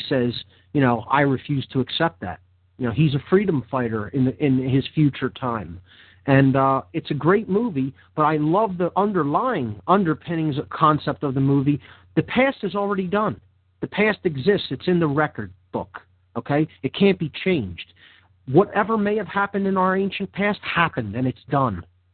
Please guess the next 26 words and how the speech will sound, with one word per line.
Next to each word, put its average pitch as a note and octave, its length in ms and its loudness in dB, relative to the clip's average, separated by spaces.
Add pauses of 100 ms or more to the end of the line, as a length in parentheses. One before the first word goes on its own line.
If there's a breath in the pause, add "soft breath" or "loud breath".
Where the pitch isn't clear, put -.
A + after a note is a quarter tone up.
(260)
okay? C#3+ 200 0
You D3+ 220 2
can't F#3+ 320 -2
change F3+ 400 0
the B2+ 60 -6
past, G2 380 -8 (280 loud breath)
but B2+ 160 -2
you D3 80 2
can A2+ 640 -2 (300)
do D3 120 2 (120)
something C3+ 320 -2
to A#2 60 -6 (120)
change B2+ 260 -2
the - 160 -14
future C3 440 -2 (240 soft breath)
if B2 120 -4
you C3 120 4
have C3+ 180 2
enough C#3 280 0
courage D3+ 460 0 (200)
and B2+ 100 -2
you're C#3 80 4
willing C3 300 2
to B2 80 -4
get B2+ 180 -2
involved. G#2+ 560 -4